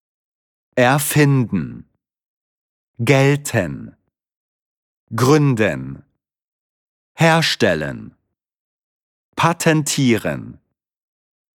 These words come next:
Zerstören. Die Ansteckungsgefahr beweisen.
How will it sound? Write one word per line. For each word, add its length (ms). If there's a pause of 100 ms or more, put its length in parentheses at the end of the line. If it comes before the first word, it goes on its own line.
(160)
Zerstören. 1200 (1120)
Die 340
Ansteckungsgefahr 1300
beweisen. 960